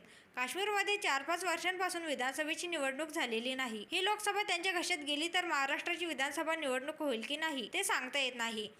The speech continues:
ही एकच निवडणूक झाली की नरेंद्र मोदी दिल्लीत अध्यक्ष म्हणून बसतील, देशात अध्यक्षीय पद्धत सुरू करतील, मग ते सर्वोच्च आणि उच्च न्यायालयांमध्ये त्यांच्या मर्जीतल्या लोकांना न्यायमूर्ती म्हणून नेमतील.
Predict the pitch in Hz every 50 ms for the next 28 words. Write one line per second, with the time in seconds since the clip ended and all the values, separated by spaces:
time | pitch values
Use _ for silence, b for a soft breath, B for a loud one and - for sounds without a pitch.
0 | B B B B B 311 359 381 359 339 370 381 392 370 381 370 392 392 381 392
1 | 349 302 311 262 277 294 294 359 349 320 285 277 277 277 285 311 320 320 330 330
2 | 320 349 320 285 285 277 285 320 320 320 277 247 254 262 262 320 330 330 320 320
3 | 330 330 330 339 349 339 339 269 220 196 - 262 277 285 339 403 403 - - 269
4 | 262 277 311 302 - 392 403 392 370 320 269 302 359 359 - 349 330 277 302 294
5 | 320 302 285 294 269 240 202 - B B B B B B B 285 330 381 - 415
6 | 427 415 403 349 311 330 330 320 - 415 392 359 359 392 392 - - - 269 277
7 | - 359 381 392 381 370 370 381 381 370 370 381 370 330 285 269 294 311 302 302
8 | 285 294 330 349 330 294 277 262 254 294 311 320 339 349 330 294 262 - 302 311
9 | 330 330 320 294 277 285 294 302 302 294 330 339 320 294 285 294 311 320 330 330
10 | 311 285 226 247 214 196